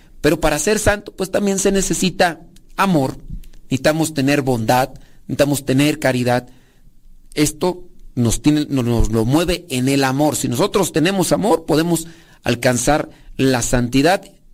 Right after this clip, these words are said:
se-, agradar a Dios y también agradar a los hermanos. Todos, todos estamos llamados a eso y no es, no es tan complicado.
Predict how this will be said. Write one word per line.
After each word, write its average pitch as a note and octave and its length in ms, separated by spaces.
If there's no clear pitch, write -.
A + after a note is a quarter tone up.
se-, - 460
agradar G#2+ 480
a F3 80
Dios F#3 380
y - 80
también G#3 380
agradar C#3 500
a C3+ 40
los A2+ 220
hermanos. G#2 360
Todos, G#3+ 460
todos F3+ 280
estamos E3 300
llamados D3 300
a F3 60
eso E3+ 140
y E3 120
no F3 120
es, - 260
no C3 120
es - 100
tan G3+ 160
complicado. B2+ 880